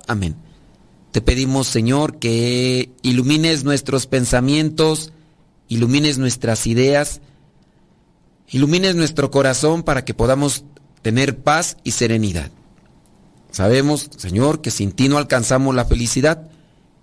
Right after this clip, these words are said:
y cualquier cosa que nos vendan u ofrezcan con sinónimo de felicidad que no te tenga a ti es pura, puro espejismo,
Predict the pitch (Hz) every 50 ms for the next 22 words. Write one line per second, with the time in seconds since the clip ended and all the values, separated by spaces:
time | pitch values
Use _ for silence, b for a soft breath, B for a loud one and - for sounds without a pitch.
0 | _ _ 127 123 - 143 139 131 - 190 185 185 - 196 202 - - 185 180 -
1 | 156 135 127 123 117 113 127 143 156 156 160 156 147 147 - 117 113 110 104 -
2 | - 127 147 156 151 - - - 156 165 170 190 185 - - _ _ _ _ _
3 | _ _ _ _ _ _ _ - 135 143 135 - 139 135 139 147 151 151 147 143
4 | 135 131 131 - - - _ _ _ - 127 123 120 123 123 120 110 117 127 123
5 | 135 147 160 160 - - - - _ _ - 107 117 127 127 - 127 - - 131
6 | 131 127 123 117 110 - 151 143 175 165 - - - - _ _ _ _ _ _
7 | _ _ _ _ _ _ _ _ 110 113 - - - - 127 127 127 127 123 120
8 | 113 107 101 98 92 87 85 80 78 76 90 - - - _ - - - - -
9 | _ - - 131 151 156 143 - - - 117 - - 139 135 113 107 117 139 151
10 | 156